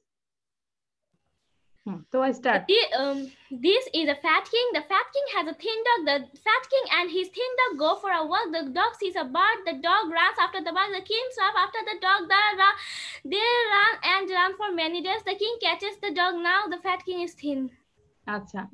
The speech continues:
Speaker 1: তোমার কিং কিন্তু আর ফ্যাটই থাকলো, থিন হলো না, কারণ তুমি ডিসকোয়ালিফাইড হয়ে গেছো। তুমি many ডেজ এর মধ্যে মনে হয় ব্রিথ নিয়েছো, তাই না, এইটিন? Am I right? Yes। So, ওর গল্পটার মধ্যে রাজা মোটাই আছে, রাজাটা আর শুকাইতে পারলো না। So, এই সেকশনে,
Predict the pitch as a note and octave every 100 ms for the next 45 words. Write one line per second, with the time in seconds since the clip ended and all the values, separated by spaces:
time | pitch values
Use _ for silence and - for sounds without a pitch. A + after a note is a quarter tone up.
0 | - _ - C4+ C#4+ C#4 C#4 D4+ D4+ D#4
1 | D4 D4 - - C4+ A#3+ C4+ B3+ G3+ F3+
2 | F3+ C4 B3 A3+ G3 F#3+ G3+ G#3+ A#3+ A#3
3 | C4+ A3 A3+ A#3 A3+ A#3 A3+ G3 G3+ F#3
4 | F#3+ A3 A#3+ G#3+ A#3 C4+ B3 A#3+ B3 A#3+
5 | A3+ B3+ A#3+ A#3 D4 E4 _ _ _ -
6 | G3 B3 B3 A#3 G3+ G#3 A#3 B3 C#4 B3+
7 | D4 E4+ A#3+ A#3 B3 A#3+ C4 F#4+ - _
8 | _ _ _ _ _ - G3+ F#3+ F#3+ -
9 | B3 A#3 D#4+ G#4 A3+ A#3 A3+ A3 A#3+ A#3+
10 | B3+ B3+ A#3+ D#4 A#3 A3 A#3+ B3 A3+ B3
11 | B3 A3 F3+ G3 F#3+ G3+ G3 G#3 A3 G#3+
12 | G3+ - A3+ A#3 A#3 G#3+ G3 F3 E3+ -
13 | _ _ - A#3+ B3 C#4 C#4+ C#4 A#3+ D4
14 | C4+ D4+